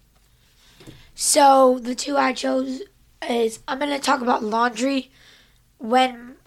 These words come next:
I was younger, my older brother did, like, a lot of our family's laundry. And as he started getting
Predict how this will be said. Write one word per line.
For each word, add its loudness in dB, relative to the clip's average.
I 2
was -2
younger, -4
my -8
older 0
brother -2
did, -2
like, -8
a 0
lot 4
of -4
our -2
family's -10
laundry. -6
And 0
as 0
he -4
started -2
getting 0